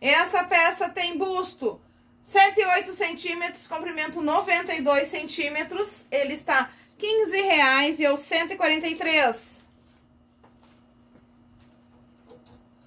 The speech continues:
Malha fria geladinho, olha só, manga longa.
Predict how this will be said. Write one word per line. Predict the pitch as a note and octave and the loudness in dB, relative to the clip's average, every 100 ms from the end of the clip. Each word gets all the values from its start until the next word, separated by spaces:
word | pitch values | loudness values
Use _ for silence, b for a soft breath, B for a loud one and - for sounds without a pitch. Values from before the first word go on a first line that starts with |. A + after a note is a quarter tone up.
| _ B B B B B - | _ B B B B B -2
Malha | C4+ D4+ E4+ E4+ | 2 4 2 0
fria | - F4+ F4+ F#4 | -2 -4 0 0
geladinho, | - D#4+ F4 F4+ C4+ C4 D#4 E4+ F4 | 0 0 4 2 0 -2 -4 -4 -4
olha | C#4+ E4+ | -2 -2
só, | E4+ D4 D4 | -2 -2 -2
manga | C#4+ D4 D#4 D4+ D4+ | -2 -2 0 2 2
longa. | D4 C#4 C#4 D4 D4 D4+ D4 C4+ B3 A#3 F#3+ | 2 0 2 2 4 2 0 0 2 2 -2